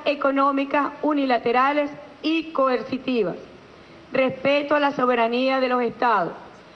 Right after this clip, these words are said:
Respeto a la integridad territorial de los estados.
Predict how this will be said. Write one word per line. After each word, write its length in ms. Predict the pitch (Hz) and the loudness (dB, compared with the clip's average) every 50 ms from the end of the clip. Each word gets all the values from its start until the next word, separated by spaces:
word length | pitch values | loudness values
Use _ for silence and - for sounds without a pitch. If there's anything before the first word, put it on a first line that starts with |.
| - - - - | -20 -20 -10 -4
Respeto 640 | - 254 247 240 - - - 262 277 277 277 277 285 | -2 0 0 -2 -2 -2 -2 0 2 2 0 0 0
a 60 | 285 | 0
la 60 | 277 | 0
integridad 640 | 262 254 - 233 233 233 226 226 240 247 254 262 254 | -2 -2 -2 -2 0 2 2 4 4 4 2 2 0
territorial 640 | 269 247 254 247 - 226 220 226 240 240 247 254 247 | -2 -2 -2 -4 -4 -2 0 2 2 2 2 0 -2
de 100 | 247 247 | -2 -2
los 160 | 247 247 240 | -2 0 -2
estados. 460 | 233 233 - 247 233 208 180 165 - | -2 -2 0 2 2 2 2 0 -2